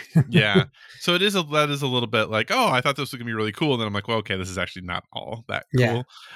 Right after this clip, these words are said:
Speaker 2: Um, but overall, just playing the game is very fun. Uh, it, it is very, very nostalgic, whether you're a Brawler fan or a Teenage Mutant Ninja Turtles fan. Uh, i-, it's a great time.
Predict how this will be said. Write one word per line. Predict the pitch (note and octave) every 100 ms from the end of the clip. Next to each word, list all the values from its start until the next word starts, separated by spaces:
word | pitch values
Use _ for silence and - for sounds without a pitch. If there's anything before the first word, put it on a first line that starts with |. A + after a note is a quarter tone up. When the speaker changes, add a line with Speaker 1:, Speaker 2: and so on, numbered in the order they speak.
| -
Speaker 2:
Um, | - B2 A#2+ A#2 A2 _ _ -
but | C#3 F3+ E3
overall, | D#3+ C#3+ C3 B2+ A2+
just | A#2 A#2 -
playing | - C#3+ C#3 B2
the | A2+
game | G#2 G2+
is | G2
very | F#2+ F#2+ F#2
fun. | - G2+ F#2+ F#2+ - - _
Uh, | G#2 G#2 G#2 G2 -
it, | A2
it | - B2
is | A#2+ G#2
very, | G2 A2 A2 G#2
very | G2 F#2+
nostalgic, | F#2 F2 G2+ F#2 F#2+ -
whether | G2+ G2
you're | F#2+ F#2+
a | F2+
Brawler | F2+ A#2 A#2 A2+
fan | - G#2+ G#2
or | G2 G2
a |
Teenage | F#2+ G#2+ F#2+
Mutant | A2 G#2 A2+
Ninja | A2+
Turtles | A2+ G#2 G2+
fan. | - G#2+ G2+ F#2+ G2 - - _ G2+
Uh, | G2 G2 F#2
i-, | - -
it's | C3 -
a | A#2+
great | A2 G2 F#2+
time. | - F2+ E2+ F2